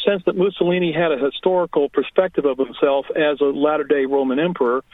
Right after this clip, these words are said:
whose worldview eventually morphed into that of Adolf Hitler. Uh,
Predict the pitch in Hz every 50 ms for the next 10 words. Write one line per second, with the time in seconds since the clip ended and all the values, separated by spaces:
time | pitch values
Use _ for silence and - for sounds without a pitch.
0 | - - - - - _ _ - 156 147 131 131 147 165 185 190 165 135 143 147
1 | 139 127 120 160 170 165 - - - 135 139 139 143 147 151 151 - - - 156
2 | 147 139 - 143 147 143 143 135 123 120 139 135 127 123 117 123 - - 214 -
3 | - 117 110 110 _ _ _ _ - - - - _ _ _ _ - 156 147 143
4 | 139